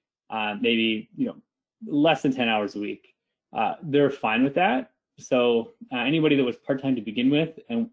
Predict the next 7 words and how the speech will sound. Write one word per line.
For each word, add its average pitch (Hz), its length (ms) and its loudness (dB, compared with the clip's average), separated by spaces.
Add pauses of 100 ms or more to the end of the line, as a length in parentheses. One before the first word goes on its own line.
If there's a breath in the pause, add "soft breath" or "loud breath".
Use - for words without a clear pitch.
step - 360 -4
back 113 340 0
to 113 220 -2
really 113 360 2
limited 143 320 4
hours, 185 540 2 (480)
uh, 113 160 2